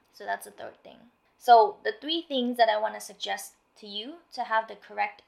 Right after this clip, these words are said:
self-concept is, number one, to look at how you are being perceived by others.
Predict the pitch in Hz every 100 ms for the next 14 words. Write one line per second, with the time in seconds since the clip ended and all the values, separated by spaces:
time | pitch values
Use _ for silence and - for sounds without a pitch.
0 | _ 214 208 - 196 180 - 247 _ -
1 | 220 214 220 214 _ _ _ 220 226 247
2 | 226 - - _ - 226 220 - 262 339
3 | - _ - 233 226 - - 240 233 247
4 | 240 226 220 - 202 208 208 202 202 196
5 | - 202 208 - - - 190 185 208 208